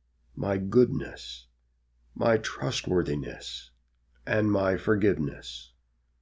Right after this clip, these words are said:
This is the source of life, even my own divine life. This is where my I amness originates.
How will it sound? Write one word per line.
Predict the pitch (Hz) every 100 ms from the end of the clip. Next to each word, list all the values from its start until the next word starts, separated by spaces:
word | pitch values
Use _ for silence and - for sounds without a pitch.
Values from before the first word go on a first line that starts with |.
| _ _ _ _ _ _ _ _
This | 135 131 113 95 - - -
is | 113 107
the | 117 117
source | - - 98 85 -
of | 90
life, | 98 80 64 - _ _ _ _ _ _ _ _ _ _
even | - 120 110
my | 107 104 104 104 107
own | - 120 131 127
divine | 90 71 73 71 71
life. | 69 67 - - _ _ _ _ _ _ _ _ _ _ _ _ _ 151
This | 117 123 139 - - - _ _ -
is | 110 - -
where | 113 110
my | 107 98 98 95 92 - _ _ _ _
I | 110 104 101
amness | 101 113 110 87 76 71 - - - -
originates. | 98 101 95 76 71 - - - -